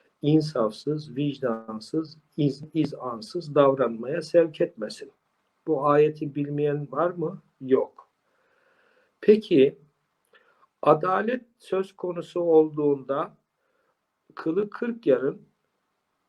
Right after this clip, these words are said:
kendi aleyhinize, ana babanızın aleyhine dahi olsa asla adalet terazisinden şaşmayın.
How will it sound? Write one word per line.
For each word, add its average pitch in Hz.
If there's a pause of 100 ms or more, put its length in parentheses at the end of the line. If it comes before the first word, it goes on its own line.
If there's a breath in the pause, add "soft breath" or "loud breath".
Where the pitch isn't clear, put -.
(420)
kendi 135
aleyhinize, 127 (260)
ana 165
babanızın 151
aleyhine 139
dahi 117
olsa 131 (600)
asla 143
adalet 143
terazisinden 139
şaşmayın. 123